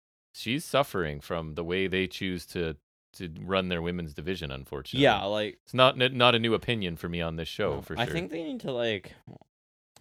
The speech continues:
Speaker 2: I don't know, maybe they do convert Rampage, 'cause it would, like, I think converting Dark would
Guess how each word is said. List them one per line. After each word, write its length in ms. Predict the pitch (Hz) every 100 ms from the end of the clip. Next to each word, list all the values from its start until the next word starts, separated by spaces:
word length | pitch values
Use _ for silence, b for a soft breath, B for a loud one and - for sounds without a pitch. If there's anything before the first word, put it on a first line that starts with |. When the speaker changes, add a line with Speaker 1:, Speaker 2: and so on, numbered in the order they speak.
| -
Speaker 2:
I 120 | 117 127
don't 180 | 151
know, 320 | 123 120 95 90
maybe 320 | 98 110 131
they 160 | 147
do 260 | 190 123 139
convert 440 | - 147 - 95
Rampage, 580 | 92 95 95 - 95 90
'cause 400 | - 110 95 - - _ _ _ _ _ _
it 120 | 117
would, 360 | 110 113 104 104 _ -
like, 340 | 117 107 _ _ -
I 60 |
think 280 | 117 147 160
converting 460 | - 127 120 113 92
Dark 460 | 92 92 95 _
would 180 | 95 87